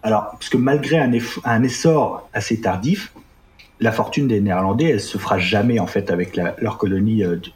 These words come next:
d'Amérique du Nord. Les Anglais, depuis le début, ils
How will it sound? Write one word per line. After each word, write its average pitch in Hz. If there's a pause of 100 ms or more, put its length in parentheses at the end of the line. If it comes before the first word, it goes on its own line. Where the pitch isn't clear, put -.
(160)
d'Amérique 98
du 95
Nord. 92 (200)
Les 107
Anglais, 131 (400)
depuis 110
le 110
début, 110
ils 113